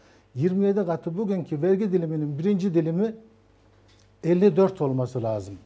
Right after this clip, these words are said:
İkinci dilimi de ona göre yüz sekiz civarında falan olması lazım. Ama bugün maalesef öyle değil. Verginin birinci dilimi yirmi iki. Ben metal iş kolunda sözleşme yapıyorum.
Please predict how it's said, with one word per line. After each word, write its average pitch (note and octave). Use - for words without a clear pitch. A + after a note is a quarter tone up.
İkinci G3+
dilimi F#3
de F3+
ona G3+
göre E3+
yüz G3+
sekiz E3
civarında D#3+
falan D#3+
olması A2+
lazım. G2
Ama E3
bugün F3
maalesef F3
öyle D3+
değil. B2
Verginin E3+
birinci F#3
dilimi E3
yirmi C#3+
iki. B2+
Ben A#3
metal A3
iş -
kolunda F3
sözleşme D3+
yapıyorum. A2